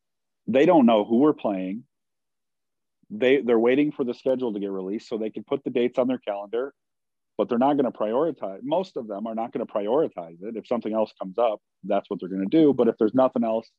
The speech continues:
maybe we're an option. And I think the thing that, that Nick and I have talked about is, um, minor league baseball is as close to what we are trying to replicate in the U S with family fun, go watch a sport on a Wednesday night,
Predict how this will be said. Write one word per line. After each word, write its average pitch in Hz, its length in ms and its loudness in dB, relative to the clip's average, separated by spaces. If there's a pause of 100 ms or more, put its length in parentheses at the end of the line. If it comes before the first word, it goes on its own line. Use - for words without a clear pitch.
(440)
maybe 110 260 0
we're 101 180 -2
an 95 80 -6
option. 92 500 -8 (920)
And 104 100 0
I 117 60 4
think 120 140 2
the 117 80 0
thing 123 220 4
that, 104 200 2 (160)
that 104 220 0
Nick 110 280 -2
and 127 80 0
I 113 40 0
have 104 80 -6
talked 107 200 -4
about 104 200 -6
is, 98 220 -8 (540)
um, 92 420 -4 (300)
minor 127 340 2
league 117 220 0
baseball 95 600 -4
is 92 100 -12
as 95 140 -10
close 117 400 0
to 113 100 -4
what 104 200 -2
we 98 160 -2
are 95 100 -4
trying 104 280 -6
to 90 60 -8
replicate 90 680 -6 (320)
in 98 120 -4
the 92 120 -2
U 92 180 0
S 117 260 -2
with 92 240 0 (1200)
family 139 420 4
fun, 117 640 -2 (160)
go 120 140 -2
watch 123 300 -4
a 113 40 -14
sport 113 320 -4
on 110 120 -4
a 104 40 -6
Wednesday 107 460 -8
night, 95 440 -8